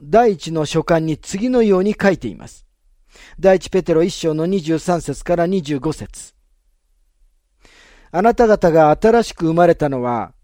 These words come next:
朽ちる種からではなく、朽ちない種からであり、生ける、いつまでも変わることのない神の言葉によるのです。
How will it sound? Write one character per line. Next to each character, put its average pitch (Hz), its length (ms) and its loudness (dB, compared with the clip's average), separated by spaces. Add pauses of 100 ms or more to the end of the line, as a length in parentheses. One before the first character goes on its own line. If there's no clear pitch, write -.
(140)
朽 - 140 -16
ち 247 160 -8
る 214 140 -2
種 220 240 2
か 170 160 0
ら 156 100 4
で 139 100 -2
は 135 120 -2
な 139 160 -2
く、 104 320 -16 (420)
朽 - 140 -18
ち - 160 -14
な 233 140 2
い 160 120 -2
種 180 300 -2
か 143 140 -6
ら 143 100 -2
で 165 140 4
あ 131 80 2
り、 147 260 -6 (420)
生 170 140 -4
け 240 160 4
る、 190 280 0 (280)
い 220 100 -6
つ 254 140 -8
ま 214 160 2
で 160 100 2
も 156 240 -2
変 151 120 -2
わ 196 100 4
る 202 140 2
こ 175 120 -4
と 165 140 -2
の 151 140 -4
な 151 140 -2
い 110 160 -8 (300)
神 240 280 -2
の 170 140 0
言 190 320 -2
葉 196 140 4
に 202 140 -2
よ 151 120 0
る 110 40 -10
の 107 140 -12
で - 100 -20
す。 - 180 -20